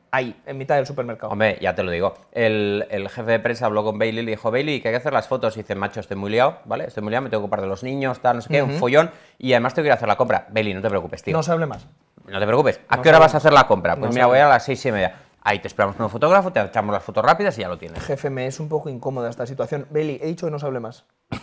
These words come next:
Speaker 1: Y te recuerdo, es tu primer día.
Speaker 2: "Bailey, Bailey, shh".
Speaker 1: <laughs> "Bailey".
Speaker 2: El jefe de prensa poniéndole el dedo en la boca. "Bailey,
Speaker 1: "Bailey,
Speaker 2: shh".
Speaker 1: Bailey, quien calla, otorga".
Speaker 2: Y Bailey diciendo, "Eh, ¿me pueden traspasar otra vez?".
Speaker 1: Eh, em,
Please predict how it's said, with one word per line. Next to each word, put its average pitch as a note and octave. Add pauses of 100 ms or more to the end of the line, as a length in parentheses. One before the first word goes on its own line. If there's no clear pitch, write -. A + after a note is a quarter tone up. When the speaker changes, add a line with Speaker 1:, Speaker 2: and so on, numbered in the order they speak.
(500)
Speaker 1:
Y E3+
te B3
recuerdo, D3+
es D#3+
tu E3+
primer C#3+
día. -
Speaker 2:
"Bailey, D3+
Bailey, C#3+
shh". - (160)
Speaker 1:
<laughs> F3+
"Bailey". E3+ (840)
Speaker 2:
El -
jefe C3+
de B2+
prensa C3
poniéndole B2
el A#2
dedo B2
en A#2+
la G#2+
boca. F#2+
"Bailey, D3
Speaker 1:
"Bailey, -
Speaker 2:
shh". - (240)
Speaker 1:
Bailey, A#2 (100)
quien G#2+
calla, E3+
otorga". - (2500)
Speaker 2:
Y D#3+
Bailey D3+
diciendo, C3+
"Eh, B2
¿me A#2+
pueden B2
traspasar A#2+
otra C#3+
vez?". D#3+ (100)
Speaker 1:
Eh, D3+
em, C#3+